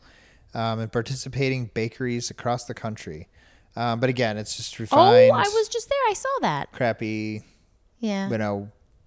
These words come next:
Speaker 1: white bread bagel,
Speaker 2: I
Speaker 1: refined
Speaker 2: don't
Speaker 1: sugars
Speaker 2: know.
Speaker 1: again.
Speaker 2: It's pretty delicious.
Speaker 1: Yeah, they're good. Say, I, I eat a bagel.
Speaker 2: But you're saying it's not, like, a very healthy.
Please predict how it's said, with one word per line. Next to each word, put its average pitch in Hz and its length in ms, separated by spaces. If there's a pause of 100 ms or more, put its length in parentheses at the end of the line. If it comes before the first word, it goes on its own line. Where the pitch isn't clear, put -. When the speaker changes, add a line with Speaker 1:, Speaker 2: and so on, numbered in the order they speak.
(300)
Speaker 1:
white 113 380
bread 110 380
bagel, 104 420
Speaker 2:
I 101 40
Speaker 1:
refined - 400
Speaker 2:
don't - 100
Speaker 1:
sugars 113 400
Speaker 2:
know. 113 60
Speaker 1:
again. 107 380
Speaker 2:
It's 226 120
pretty 247 260
delicious. 151 800 (220)
Speaker 1:
Yeah, 269 100
they're 151 100
good. 127 520 (180)
Say, 127 320
I, 117 40 (380)
I 104 60
eat 117 300
a 113 60
bagel. - 20
Speaker 2:
But 233 140
you're 247 100
saying 226 240
it's 214 180
not, 185 180
like, 175 120
a 185 60
very 165 200
healthy. 156 680